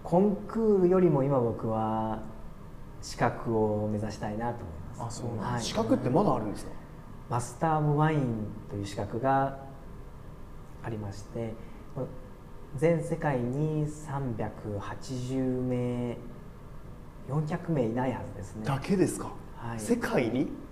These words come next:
Speaker 1: 世界にですね、
Speaker 3: へー。
Speaker 1: これを目指し、今日本人で持っていらっしゃる方が二人いるんですけど、この資格を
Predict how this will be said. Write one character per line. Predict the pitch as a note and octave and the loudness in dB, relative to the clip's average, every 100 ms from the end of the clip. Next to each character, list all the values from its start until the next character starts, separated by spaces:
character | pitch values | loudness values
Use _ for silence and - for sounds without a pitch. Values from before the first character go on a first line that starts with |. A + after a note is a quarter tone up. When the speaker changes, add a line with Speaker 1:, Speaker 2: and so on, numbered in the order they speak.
| - - | -14 -6
Speaker 1:
世 | C#3+ | -4
界 | - G#2 | -2 -2
に | F#2+ | -4
で | D#3+ | -8
す | |
ね、 | |
Speaker 3:
へ | F3 G2 G3 G3 G#3 - - - - - | -8 -6 -8 -8 -10 -10 -12 -12 -12 -10
ー。 | |
Speaker 1:
こ | G#2+ | -6
れ | A#2+ | -2
を | C3+ | 0
目 | C3+ A2+ | 2 2
指 | A#2 A#2 | 0 -4
し、 | - - - - - - E3 | -8 -12 -12 -12 -12 -6 2
今 | F#3 | 2
日 | C3 | 4
本 | C3 E3 E3 | 2 2 2
人 | E3+ C#3 | 2 2
で | |
持 | A2+ A2+ | 0 -2
っ | |
て | - | -2
い | G#2 | -2
ら | G2+ | -2
っ | |
し | - | -6
ゃ | |
る | G2 | -6
方 | F#2+ F#2 | -6 -8
が | F#2+ | -6
二 | - C#3 | 0 2
人 | C3+ | 2
い | |
る | A2 | 0
ん | F#2+ | -4
で | |
す | F#2 | -8
け | - | -8
ど、 | G2+ F#2+ - - - - - - - - - | -6 -6 -8 -12 -14 -14 -14 -14 -12 -10 -8
こ | G#2 A2 | -6 -4
の | A2 | -4
資 | - | -4
格 | A#2 A2 C3 C#3 | -6 -4 2 6
を | C#3+ C#3+ - | 8 8 4